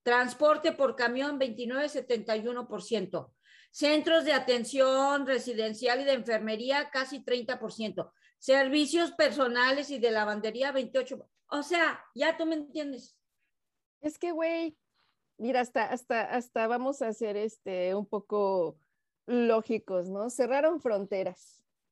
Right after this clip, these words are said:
Speaker 2: ¿no? Obviamente, nuestros queridísimos paisanos, pues, ya no pudieron pasar. Y gracias, por un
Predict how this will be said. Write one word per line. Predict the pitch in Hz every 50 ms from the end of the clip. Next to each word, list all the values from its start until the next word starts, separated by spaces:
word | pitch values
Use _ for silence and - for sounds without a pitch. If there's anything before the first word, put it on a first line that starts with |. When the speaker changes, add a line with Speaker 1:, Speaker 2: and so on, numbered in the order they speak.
| _ _
Speaker 2:
¿no? | - 202 196 196 190 202 226 302 - _ _ _ _ _ _ _
Obviamente, | - 240 277 294 311 320 339 349 320 302 302 294 - 302 311 311 320 339 370 370 - _ _ _ _ _ _ _
nuestros | - 214 220 220 220 - 240 220 -
queridísimos | - 247 233 240 240 269 277 - 339 302 277 220 185 190 -
paisanos, | - 294 285 196 202 - 240 220 220 214 220 247 311 311 - _
pues, | 269 277
ya | 269 320 320
no | 349 320 302
pudieron | - 269 269 262 254 254 254
pasar. | - 240 226 220 - 240 226 220 214 _ _ _ _ _ _ _ _ _ _
Y | - 262 269 247
gracias, | 233 285 320 359 381 381 - -
por | - 277 277
un | 392